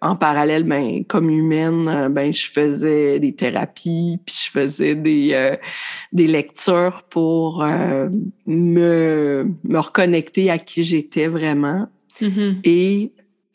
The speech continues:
Speaker 1: est arrivé le Human Design sur ma route. <laughs> Puis, puis, euh, ben, c'est ça, c'est de là qu'est, qu'est, qu'est embarqué le Human Design sur Atypiquement Parfaite.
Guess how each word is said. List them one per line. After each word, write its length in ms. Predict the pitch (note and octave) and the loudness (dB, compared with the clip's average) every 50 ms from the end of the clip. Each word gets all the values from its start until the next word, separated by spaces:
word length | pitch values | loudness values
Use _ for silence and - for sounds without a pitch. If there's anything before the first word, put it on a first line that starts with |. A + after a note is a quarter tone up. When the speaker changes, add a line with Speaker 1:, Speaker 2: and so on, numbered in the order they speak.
| _ _ - | _ _ -2
Speaker 1:
est 180 | G3 G#3+ G#3+ | -2 0 2
arrivé 420 | B3 G#3+ F3 F3 D3 D3+ D#3+ E3 F#3+ | 0 0 0 -2 -2 -2 0 0 0
le 120 | F#3 E3+ D#3+ | 0 0 0
Human 360 | D#3+ D#3 D#3 D3+ C#3+ C#3+ C#3+ | 0 0 0 0 0 0 0
Design 720 | C#3+ C#3 C#3 C#3+ D3 C#3 C#3 D3+ D#3+ F3 F3 E3 C#3+ C#3 C#3+ | 0 0 -2 -2 -2 -2 -2 -2 -2 -2 -2 -2 -2 -2 -4
sur 460 | - - - - E3 E3+ E3+ E3+ F3 F#3+ | -6 -8 -6 -4 -2 0 0 0 0 0
ma 240 | D#3+ D3 C3+ C#3 | -2 0 -2 -2
route. 680 | C#3 - D#3 C#3+ C#3 - - _ _ _ - - - - _ - | -4 -4 -4 -4 -4 -4 -8 _ _ _ -20 -20 -20 -20 _ -4
<laughs> 600 | A#3+ A3+ - - - - D4 - - E4+ - - | -2 -2 -2 -2 -2 -2 -2 0 -2 -4 -4 -2
Puis, 280 | - A#3+ G#3 A3 - - B3+ - - - - - - - - - _ _ _ - G#3+ F3 | -2 2 2 2 2 2 -2 -4 -4 -4 -6 -6 -8 -10 -14 -18 _ _ _ -4 -4 0
puis, 280 | - A3 F#3+ F3 F3 E3+ | 2 2 4 4 4 4
euh, 340 | D#3+ D#3 D3 C#3+ C#3+ C#3+ C#3+ | 4 2 2 2 2 2 2
ben, 320 | C#3+ D3 C#3 C3+ C#3 C#3 | 0 0 0 0 0 -2
c'est 200 | C#3 - - F#3 | -2 -4 -4 -6
ça, 320 | D#3 - - D#3+ E3 E3+ F3 | -4 -2 0 0 0 0 -2
c'est 200 | E3+ - D#3+ D#3+ | -2 -2 0 2
de 100 | D#3 D3 C#3+ D3 D3+ | 2 2 2 2 2
là 160 | D3+ E3 F3 | 2 2 0
qu'est, 460 | F3 - - E3+ D#3 D3 C#3+ C3+ C3+ - | -2 -2 0 0 2 2 2 0 -2 -4
qu'est, 640 | - - C#3+ C#3+ C3+ C3+ C3+ B2+ A#2+ - - - - - | -4 -2 0 2 2 2 2 0 0 -2 -2 -4 -6 -4
qu'est 180 | - D#3+ D3+ C#3+ | 0 0 2 2
embarqué 420 | D3+ D#3+ E3 D3 D3 - - G3+ | 2 2 2 0 0 0 0 2
le 100 | G#3 F#3+ | 4 4
Human 280 | F3 E3 D#3+ D#3 D3+ D#3 | 2 2 2 0 0 0
Design 480 | D#3 C#3+ D3 D#3 F3 F3+ G3 G3+ G3+ | 0 0 0 0 2 2 2 2 0
sur 200 | G3 - - D3+ D3+ | -2 -4 -4 -2 -2
Atypiquement 580 | C#3+ - - - - - D3+ - E3+ D#3+ D#3 | -2 -4 -6 -8 -8 -8 -4 -2 0 0 0
Parfaite. 720 | D#3 D3 C3+ C#3 - - - C#3+ C#3 C#3+ C#3+ - _ - | 0 0 -2 -2 -4 -4 -2 -2 -2 -2 -4 -6 _ -4